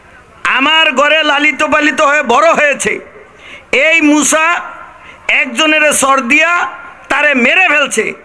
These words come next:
এর কারণে ভয়ে দেশ ছাইরা দশ বারো বৎসর বি-, বাহিরে ছিল। আর এই মুসা আজকা ষোলো আনা যুবক হইয়া, যুবক তো হয়েই বেরিয়েছে, এমত অবস্থায় আসছে,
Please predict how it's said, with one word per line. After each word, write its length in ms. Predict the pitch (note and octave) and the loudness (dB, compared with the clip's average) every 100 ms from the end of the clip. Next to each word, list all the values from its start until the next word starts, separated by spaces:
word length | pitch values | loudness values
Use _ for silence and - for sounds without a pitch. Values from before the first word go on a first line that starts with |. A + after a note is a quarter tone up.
| - - - - | -20 -20 -20 -6
এর 320 | A3+ D4+ D#4+ | -2 0 0
কারণে 480 | - B3+ C#4+ D4+ D#4+ | -2 0 2 2 2
ভয়ে 400 | A#3+ F#3+ C4+ D#4+ | 2 2 2 2
দেশ 320 | A#3+ C4+ B3+ | 2 0 2
ছাইরা 420 | C#4+ D4 D#4+ F4+ - - - - - | 2 2 2 0 -2 -10 -20 -20 -4
দশ 280 | D#3+ C#4 D4 | 0 2 2
বারো 240 | D#4+ D#4 | 2 2
বৎসর 380 | D4+ D4 D4+ D4 | 2 2 2 2
বি-, 260 | A3+ D#4 D4 | 2 2 0
বাহিরে 440 | B3 B3+ D4 D4 | 0 0 0 0
ছিল। 280 | - C4 G3+ - - G#3+ - - | 0 0 0 -2 -10 -14 -10 -4
আর 240 | B3 D#4 D#4+ | -2 0 0
এই 180 | D#4+ | 0
মুসা 280 | D4 D4 B3+ | 2 0 0
আজকা 560 | C#4+ C#4+ A3 C4+ A3 D#3+ - - - - | 0 -2 -2 -2 -2 -4 -10 -18 -18 -8
ষোলো 340 | - A#3 D4 | -2 2 2
আনা 320 | D#4 D#4 D#4 D4 | 2 2 0 0
যুবক 420 | A3+ D4+ E4+ - | 0 0 0 2
হইয়া, 260 | C4 A3+ | 0 0
যুবক 340 | G3 C4 D#4+ - | 0 0 0 0
তো 80 | E4 | 0
হয়েই 220 | C4 F4 | 2 2
বেরিয়েছে, 520 | F4+ D4+ C#4 - G3 - - - - - | 2 0 0 -2 -6 -10 -20 -20 -12 -6
এমত 340 | B3+ D#4 D#4+ | -2 -2 0
অবস্থায় 440 | D#4+ D#4 - D#4+ D4 | 2 2 0 -2 0
আসছে, 600 | C4+ A3+ - C#4 A3 | 0 -2 0 0 -2